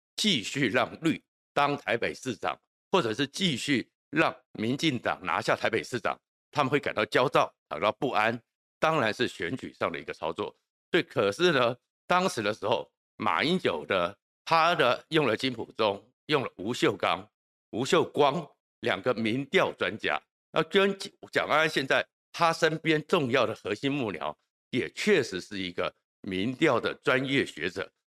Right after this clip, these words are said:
他这一些，他的这个民调的专业学者，说实话，在学界里面是被肯定的，是真正的民调专家，不是很多表面上现在有我们台湾很多自称的民调专家，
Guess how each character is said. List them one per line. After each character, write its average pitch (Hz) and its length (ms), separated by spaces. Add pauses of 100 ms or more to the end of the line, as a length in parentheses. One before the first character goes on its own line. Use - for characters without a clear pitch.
(120)
他 - 200
这 196 180
一 170 120
些， - 180
他 170 180
的 151 120
这 160 140
个 127 240
民 110 260
调 147 180
的 98 100
专 120 200
业 120 140
学 101 220
者， 85 200 (360)
说 160 200
实 - 160
话， 110 180
在 123 120
学 101 340
界 156 200
里 - 160
面 98 240 (380)
是 - 160
被 165 160
肯 - 320
定 147 220
的， - 160 (360)
是 160 80
真 180 320
正 160 220
的 113 140
民 101 220
调 120 160
专 107 220
家， 110 160
不 - 140
是 127 260
很 87 200
多 113 180
表 - 240
面 110 220
上 110 200 (380)
现 156 160
在 131 140
有 101 100
我 - 60
们 107 100
台 95 200
湾 107 180
很 90 160
多 110 120
自 156 260
称 - 200
的 98 60
民 82 120
调 90 140
专 85 220
家， 71 200